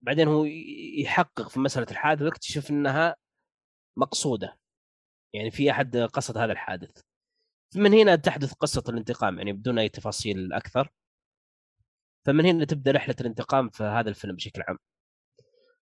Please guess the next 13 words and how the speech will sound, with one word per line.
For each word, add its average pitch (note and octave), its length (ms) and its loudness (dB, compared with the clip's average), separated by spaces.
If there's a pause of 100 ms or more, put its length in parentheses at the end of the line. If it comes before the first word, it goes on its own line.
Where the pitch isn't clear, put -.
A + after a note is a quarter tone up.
(420)
آه، A#2+ 340 8
الفيلم F3+ 280 6
صراحة E3 400 4
جميل، C#3+ 360 6
يعني G#2 180 2
كفيلم A2 1000 2
أكشن C3+ 460 -2 (200)
ودموي، G#2 1700 0
في C#3 160 4
لقطات B2+ 320 4
دموية A#2 480 0
بشكل - 280 -10
كبير. A#2 460 0